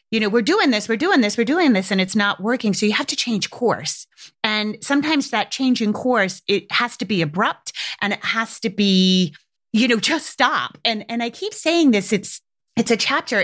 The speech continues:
in The Twelve Rules of Life by Jordan Peterson. And don't allow your child to do something that makes you dislike them or resent them. If you allow behavior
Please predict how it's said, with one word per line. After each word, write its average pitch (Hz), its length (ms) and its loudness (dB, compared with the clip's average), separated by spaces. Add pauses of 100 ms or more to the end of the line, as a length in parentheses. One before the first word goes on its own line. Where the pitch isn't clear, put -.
in 185 200 2
The 185 100 0
Twelve 202 280 -2
Rules 185 380 -6
of 160 140 0
Life 160 300 0
by 151 120 0
Jordan 165 280 -2
Peterson. 185 400 -2
And 151 140 -2 (680)
don't 262 420 0
allow 214 440 0
your 214 200 0
child 214 600 -2
to 202 100 -4
do 196 180 -2
something 220 540 2
that 180 240 -2
makes 196 400 -2
you 170 280 0 (180)
dislike 196 580 -2
them 147 280 0 (120)
or 202 140 2
resent 196 540 0
them. 151 180 -2 (320)
If 214 160 0
you 240 160 2
allow 247 400 0
behavior 220 840 0